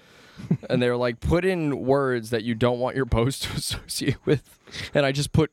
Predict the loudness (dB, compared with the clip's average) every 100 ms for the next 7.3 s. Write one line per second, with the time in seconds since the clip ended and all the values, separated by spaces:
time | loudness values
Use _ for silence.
0 | -2 -2 2 2 0 -6 -6 0 2 4
1 | 2 2 0 -2 _ -20 0 2 2 2
2 | 2 2 0 0 -2 -4 -12 -14 _ _
3 | _ _ 2 4 4 0 0 0 2 0
4 | 2 2 4 2 2 -2 -2 -8 -10 -10
5 | 0 0 2 2 0 0 -2 2 2 2
6 | -2 -2 -2 -4 -4 -4 -2 0 0 0
7 | 0 0 -4